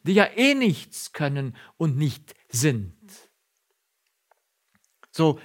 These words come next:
für Paulus ist das völlig klar. Alle werden gerichtet auf einmal.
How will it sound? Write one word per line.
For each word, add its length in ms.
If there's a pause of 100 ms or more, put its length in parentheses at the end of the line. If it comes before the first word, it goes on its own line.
(120)
für 160
Paulus 500
ist 180
das 220 (760)
völlig 560
klar. 320 (1160)
Alle 460
werden 300
gerichtet 600
auf 220
einmal. 540